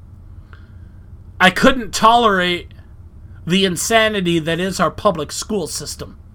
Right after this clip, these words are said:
So they drugged me to force me to conform.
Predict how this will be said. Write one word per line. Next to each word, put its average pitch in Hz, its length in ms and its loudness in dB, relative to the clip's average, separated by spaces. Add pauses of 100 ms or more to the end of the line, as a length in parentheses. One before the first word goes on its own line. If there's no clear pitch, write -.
(720)
So 214 200 6
they 185 160 2
drugged 160 540 4
me 120 240 -8 (880)
to 180 80 -2
force 220 420 8
me 190 80 -2
to 170 80 -4
conform. 170 800 0